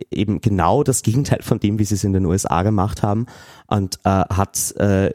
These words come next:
jetzt eben wirklich auch große Auswirkungen auf die Innovationsfähigkeit des Netzes.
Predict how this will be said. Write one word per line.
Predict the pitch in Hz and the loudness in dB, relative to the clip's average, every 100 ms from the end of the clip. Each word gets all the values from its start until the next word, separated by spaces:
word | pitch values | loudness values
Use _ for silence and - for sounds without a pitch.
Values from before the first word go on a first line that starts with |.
| - | -4
jetzt | 71 104 - | -2 -2 0
eben | - 104 98 101 - 85 92 | 0 2 2 0 -4 -6 -2
wirklich | 110 123 | -2 0
auch | 104 - | 0 0
große | - 104 120 123 117 113 113 - | 0 2 2 2 2 2 0 0
Auswirkungen | 95 110 107 101 107 101 101 | 0 2 0 0 0 2 2
auf | 87 90 | 0 -2
die | 107 98 | -2 0
Innovationsfähigkeit | 95 92 - 101 101 - 82 78 - 76 | 0 0 0 0 0 -2 -2 -2 -4 -4
des | - - | -6 -10
Netzes. | 71 - - - | -10 -10 -16 -18